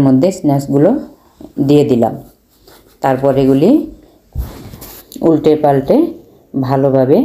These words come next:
আমি ভেজে নেব। একবার উল্টে তারপর আমি একটা ঢাকনা দিয়ে ঢেকে দেব, মাংসগুলি যেন ভালোভাবে সেদ্ধ হয়। আর এখানে অবশ্যই চুলাটা কিন্তু সবসময়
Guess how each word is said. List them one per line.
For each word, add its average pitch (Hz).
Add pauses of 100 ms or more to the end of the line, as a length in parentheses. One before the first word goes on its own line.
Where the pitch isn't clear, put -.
(200)
আমি 139 (180)
ভেজে 135
নেব। 117 (760)
একবার 143 (100)
উল্টে 143 (180)
তারপর 143
আমি 135
একটা 139
ঢাকনা 135
দিয়ে 143
ঢেকে 143
দেব, 151 (200)
মাংসগুলি 151
যেন 156 (180)
ভালোভাবে 147 (320)
সেদ্ধ 120 (100)
হয়। 113 (720)
আর 131 (100)
এখানে 151 (260)
অবশ্যই 143
চুলাটা 147
কিন্তু 147 (140)
সবসময় 151